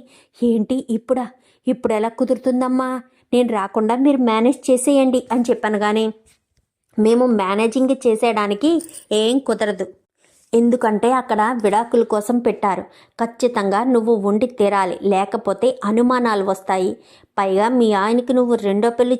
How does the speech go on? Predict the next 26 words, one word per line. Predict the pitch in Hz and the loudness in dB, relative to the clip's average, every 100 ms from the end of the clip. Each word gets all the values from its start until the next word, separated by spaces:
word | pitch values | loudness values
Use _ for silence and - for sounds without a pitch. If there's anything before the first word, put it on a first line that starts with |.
| - | 0
చేసుకున్నానన్న | 208 208 247 240 240 240 240 | -2 -2 -2 0 2 0 0
విషయం | 208 208 - 247 | -4 -6 -4 -6
తెలియదు | 240 196 202 240 240 | -4 -2 0 0 0
కదా, | 233 208 214 214 _ - - | -4 -2 -4 -4 _ -20 -6
అని | 196 214 202 | -4 -4 -4
వచ్చేటప్పుడు | 202 - 240 240 - 240 | -4 -2 -2 -2 -2 -2
ఆ | 262 254 | -2 -2
తాళి | 196 190 202 214 | -2 0 2 2
అవేమీ | 220 202 196 220 | 2 2 2 2
లేకుండా | 240 202 190 208 220 214 262 240 - | 2 2 0 -2 -2 0 -2 -4 -2
చూసుకుని | 226 233 - 247 214 | -2 0 0 2 2
రా" | 185 190 | 2 -2
అని | 220 214 | -2 -2
చెప్పనేసరికి, | 208 208 202 185 202 185 294 294 247 247 - _ - - | -4 -2 -4 -2 -4 -4 0 0 0 -4 -16 _ -20 -4
సర్లే | 214 202 220 | -2 2 2
అమ్మా, | 240 214 202 202 - | 2 0 -2 -2 0
ఏదో | 190 190 | 2 2
ఒకటి | 233 240 240 - | -4 -6 -6 -4
చేస్తాను, | 202 196 208 196 185 - - - 226 | -4 -4 -4 -4 -8 -14 -20 -4 -2
నువ్వు | 220 233 285 294 196 | 2 2 2 2 0
ఎప్పుడు | 185 - 349 349 311 | -2 -2 2 4 4
ఏం | 294 302 | 2 0
చేసినా | 294 294 285 302 | -2 0 0 2
నా | 311 | 0
కొంప | 302 - 202 202 294 | 0 -2 -2 -2 -2
ముంచడానికే | 277 220 226 254 240 214 214 | 0 -2 -2 -2 -2 -2 0